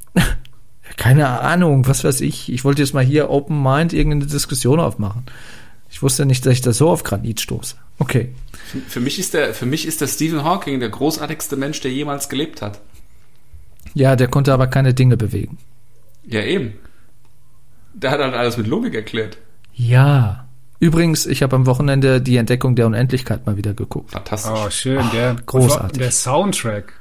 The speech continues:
Speaker 3: ein Traum.
Speaker 1: Oh. Da müssen wir auch noch mal eine Folge zu machen mit
Speaker 2: Ich hab,
Speaker 1: Daisy
Speaker 2: ich
Speaker 1: Duns.
Speaker 2: hab,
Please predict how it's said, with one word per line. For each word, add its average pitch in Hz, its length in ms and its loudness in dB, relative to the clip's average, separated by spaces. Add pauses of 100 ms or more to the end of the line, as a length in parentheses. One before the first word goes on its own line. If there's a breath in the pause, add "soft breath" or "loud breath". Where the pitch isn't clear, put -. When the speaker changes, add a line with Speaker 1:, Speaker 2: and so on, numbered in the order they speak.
(140)
Speaker 3:
ein 113 240 -4
Traum. 95 500 -10 (220)
Speaker 1:
Oh. - 80 -2 (1400 loud breath)
Da 127 80 4
müssen 135 240 4
wir 127 140 6
auch - 160 2
noch 127 160 0
mal 120 160 4
eine 120 160 2
Folge 180 300 4
zu 135 120 4
machen 127 520 0
mit 160 260 2
Speaker 2:
Ich - 60 -10
hab, - 40 -12
Speaker 1:
Daisy 143 220 2
Speaker 2:
ich 131 60 0
Speaker 1:
Duns. 151 180 0
Speaker 2:
hab, - 160 -2